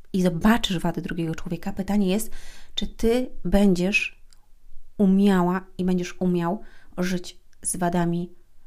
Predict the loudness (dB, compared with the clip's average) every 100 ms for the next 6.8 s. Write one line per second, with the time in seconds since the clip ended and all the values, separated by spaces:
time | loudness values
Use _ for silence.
0 | -6 -2 -2 0 0 0 -2 -4 -4 -12
1 | -16 -18 -20 -20 -18 -12 -4 -4 -4 -8
2 | -8 -8 -2 -2 0 -4 -4 -4 2 4
3 | 4 2 -2 -6 -6 -4 -4 -2 0 0
4 | -2 -2 0 2 2 0 -2 -6 -14 -8
5 | -4 -2 0 2 4 4 2 0 0 2
6 | 2 -2 -4 -4 -6 -8 -14